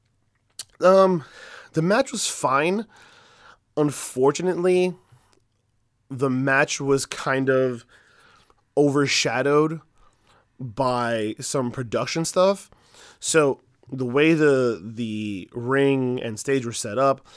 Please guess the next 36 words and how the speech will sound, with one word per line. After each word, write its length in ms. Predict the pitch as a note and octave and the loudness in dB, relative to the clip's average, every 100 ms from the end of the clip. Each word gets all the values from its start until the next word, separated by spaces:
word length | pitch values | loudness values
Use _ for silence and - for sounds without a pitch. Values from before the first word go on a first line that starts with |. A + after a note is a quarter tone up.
| - _ | -20 _
there's 180 | A#2+ G2+ | -8 -6
a, 40 | |
you 120 | G#2+ | -4
know, 180 | A2 F2 | -4 -6
the 240 | F2 G#2 G#2 | -14 -14 -8
big 200 | A2+ G#2+ | -8 -8
canopy 680 | - C3 B2+ A#2+ G#2 G#2 - _ | -4 -2 -4 -4 -6 -6 -12 _
that's 180 | A#2 A#2 - | -12 -10 0
over 540 | C#3 B2+ B2 A#2 A2+ - | 0 2 0 -4 -6 -10
the 160 | B2+ F3 | -6 4
ring, 300 | A3+ D#3 C#3 | 4 6 2
which 200 | D3+ E3 | -2 0
they 120 | E3 | 0
do 180 | D#3 E3+ | 2 2
when 120 | D#3 | 2
they 140 | C3+ | 2
have 120 | C3 B2+ | 2 0
these, 160 | B2+ | -6
the, 400 | - G#2+ A#2+ A2+ | -8 -4 -4 -4
the 220 | G#2 A#2 G#2+ | -4 -6 -2
stadium 380 | G3 F#3 B2 | 0 0 0
shows. 300 | A#2+ E2 F#2+ - - - - - - - _ | -4 -10 -12 -18 -20 -20 -20 -18 -18 -18 _
And 440 | C#3+ C#3 B2+ A#2 - _ _ _ _ _ _ _ - - - | 0 2 2 -2 -8 _ _ _ _ _ _ _ -14 -10 -2
they 100 | F3 | 2
have 120 | E3+ | 4
these, 160 | D#3 | 4
like, 140 | C3 - | 0 -4
quadrillion 560 | D#3 A#2 E3 D#3+ C3+ | -6 2 4 4 4
lights 220 | C3+ C#3+ B2 | 2 2 0
that 100 | A2 | -6
surround 280 | B2+ A2 | -6 -6
the 60 | A2+ | -8
canopy. 580 | - F3+ F#3+ C#3 A2+ G#2+ - - - - A#2+ | -6 0 0 0 -4 -6 -16 -20 -20 -10 -4
And 460 | B2 A#2+ A2+ - - | 0 0 -2 -6 -12
the 180 | A2+ B2+ | -10 -6
section 1000 | - E3+ F3+ - - D#3+ D3+ D3+ C#3 | 0 2 2 0 0 0 2 0 -2